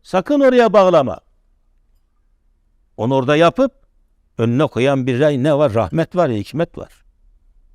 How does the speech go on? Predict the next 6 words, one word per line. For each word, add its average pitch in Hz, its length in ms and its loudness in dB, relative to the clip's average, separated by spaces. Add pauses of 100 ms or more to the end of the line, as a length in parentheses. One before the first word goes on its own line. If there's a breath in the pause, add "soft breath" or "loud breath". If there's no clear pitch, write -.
(300)
Bütün 269 320 -2
mahlukata 170 640 0
bakın, 185 320 0 (260)
bu 214 120 -4
kaideyi 151 480 0
göreceksiniz. 120 600 -4